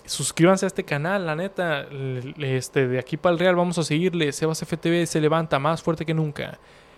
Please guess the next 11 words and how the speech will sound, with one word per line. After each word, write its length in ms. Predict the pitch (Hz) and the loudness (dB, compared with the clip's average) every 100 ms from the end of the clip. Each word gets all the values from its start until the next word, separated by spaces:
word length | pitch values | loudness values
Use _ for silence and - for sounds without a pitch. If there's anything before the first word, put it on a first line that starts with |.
| - - | -18 -4
Y 380 | 143 127 127 123 | 0 4 4 2
suscríbanse 580 | 143 - 180 202 185 190 | -2 0 4 4 4 2
y 60 | |
compartan. 720 | 185 139 - 156 160 147 123 - - - - | 2 0 6 4 4 -2 -4 -8 -20 -6 0
Por 100 | 170 | 6
favor, 380 | 175 214 226 - - | 8 10 8 2 -4
cuéntenme 460 | 208 262 262 208 185 | 2 4 4 4 4
ustedes, 600 | 156 190 175 139 - - - - - - - - - _ - | 4 4 2 0 -8 -18 -20 -20 -20 -20 -20 -20 -20 _ 2
¿de 160 | 185 | 4
qué 160 | 214 233 | 8 6
forma 600 | - 185 208 214 214 | 10 8 8 6 4